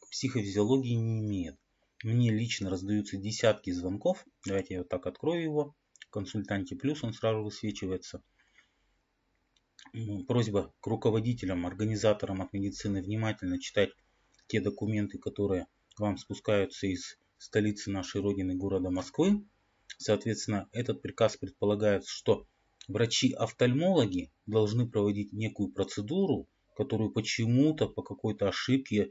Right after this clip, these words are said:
какому-то абсурду назвали психофизиологической. Там замерение, рефле-, рефле-, я щас, если я щас правильно выговорю, рефлексометрия глазного дна. То есть там глаза меряют, реакции зрачков на что-то.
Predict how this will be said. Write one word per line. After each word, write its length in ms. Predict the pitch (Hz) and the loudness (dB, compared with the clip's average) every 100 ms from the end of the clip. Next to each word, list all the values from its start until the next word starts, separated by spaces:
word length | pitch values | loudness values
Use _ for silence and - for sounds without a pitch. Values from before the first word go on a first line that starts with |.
| - - | -6 -20
какому-то 540 | - 113 107 104 104 | -4 -2 2 2 2
абсурду 840 | 104 - - - 139 139 107 95 - _ _ _ | 0 -8 -4 2 4 4 2 -2 -6 _ _ _
назвали 500 | 101 101 90 117 139 | -4 -2 2 4 4
психофизиологической. 1040 | 131 - 107 101 101 95 90 - - 85 - _ - | 0 -4 -4 0 0 0 -6 -8 -8 -10 -12 _ -2
Там 200 | 120 107 | 0 2
замерение, 640 | 107 107 143 165 143 123 | 2 2 2 4 4 2
рефле-, 380 | 104 - 110 113 | 0 -4 -4 0
рефле-, 480 | 117 113 - 123 - | -2 -2 0 0 0
я 160 | 104 110 | -2 -2
щас, 280 | - 104 101 | -2 -6 -6
если 260 | 110 113 | -4 -2
я 60 | 110 | -2
щас 200 | - 107 | -4 -4
правильно 360 | - 104 98 | 0 2 2
выговорю, 480 | 101 156 151 104 - _ _ _ _ _ _ - | 0 2 2 2 -2 _ _ _ _ _ _ -6
рефлексометрия 1400 | 110 101 - 120 135 - 139 131 131 131 - 92 80 - _ _ _ _ | -4 -4 4 4 4 4 4 8 8 8 4 -2 -2 -8 _ _ _ _
глазного 600 | 101 107 101 117 120 113 | 2 2 4 4 4 4
дна. 280 | 104 104 101 | 2 0 -2
То 100 | 98 | -2
есть 120 | 98 | -2
там 180 | 113 107 | 0 0
глаза 400 | 107 113 113 123 | 4 4 4 4
меряют, 420 | 107 101 92 90 | 4 2 0 -2
реакции 500 | 101 110 110 - - | 2 6 6 4 -4
зрачков 580 | 92 104 101 - 131 101 | -2 0 -2 2 2 2
на 100 | 95 | -4
что-то. 560 | 92 - 113 101 80 | -6 -2 0 0 -4